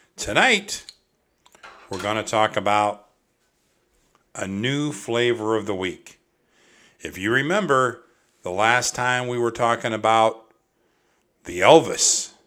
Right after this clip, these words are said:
and Elvis gave a concert, and the peanut butter banana smoothie was a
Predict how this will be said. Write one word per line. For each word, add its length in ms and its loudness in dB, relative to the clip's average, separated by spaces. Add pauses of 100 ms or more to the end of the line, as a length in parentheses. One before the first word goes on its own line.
(240)
and 160 -18
Elvis 400 -2
gave 240 -10
a 60 -14
concert, 880 -4 (480)
and 140 -12
the 80 -16
peanut 440 -4
butter 280 4
banana 460 -2
smoothie 680 -2
was 240 -4
a 200 -6